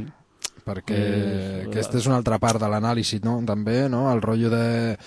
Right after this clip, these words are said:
Speaker 1: de, bueno, si fas vaga, fas vaga, i si no és una, és un esquirol, no?
Speaker 2: Sí,
Speaker 1: Pues
Speaker 2: bueno,
Speaker 1: està
Speaker 2: però
Speaker 1: clar, però l'esquirol
Speaker 2: però
Speaker 1: què fa? Boicotejar la vaga.
Speaker 2: Bueno, hi ha piquets, eh, a favor de la vaga perquè hi ha piquets antivagues, saps? O sigui, en-,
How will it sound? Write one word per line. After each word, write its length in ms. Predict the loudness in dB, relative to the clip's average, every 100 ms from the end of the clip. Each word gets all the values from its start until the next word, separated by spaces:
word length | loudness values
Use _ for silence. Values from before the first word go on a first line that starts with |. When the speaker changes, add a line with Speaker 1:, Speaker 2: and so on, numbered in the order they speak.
| -20 -20 -10
Speaker 1:
de, 80 | -2
bueno, 260 | 0 2 0
si 380 | -2 -2 -2 -2
fas 240 | 0 2
vaga, 300 | 2 2 0
fas 160 | 0 0 0
vaga, 400 | 0 2 2 2
i 80 | 2
si 160 | -2 -2
no 160 | 0 0
és 140 | 2 0
una, 220 | 0 0 -2 -2 0
és 100 | 0
un 160 | -2
esquirol, 460 | -2 2 6 6 6
no? 140 | 2
Speaker 2:
Sí, 20 | 2
Speaker 1:
Pues 160 | 2 2
Speaker 2:
bueno, 100 | 0
Speaker 1:
està 160 | 2 2
Speaker 2:
però 80 | 2
Speaker 1:
clar, 160 | 2 2
però 140 | 0 -2
l'esquirol 400 | -2 0 4 6
Speaker 2:
però 80 | 6
Speaker 1:
què 80 | 4
fa? 160 | 4 4
Boicotejar 560 | 0 -2 -4 -2 -2
la 80 | 0
vaga. 160 | 6 8
Speaker 2:
Bueno, 160 | 10 10
hi 140 | 10
ha 80 | 10
piquets, 640 | 8 10 12 12 8 0 -10 -14 _ _ -4
eh, 300 | 0 2 2
a 20 |
favor 240 | 6 8 10
de 140 | 10
la 80 | 12
vaga 240 | 12 10 10
perquè 320 | 8 6 8
hi 40 | 8
ha 60 |
piquets 400 | 6 8 8 10
antivagues, 640 | 6 8 8 8 6 0 -6 _ -20 -20 _ _
saps? 320 | -2 2 2
O 80 | 6
sigui, 240 | 6
en-, 80 | 6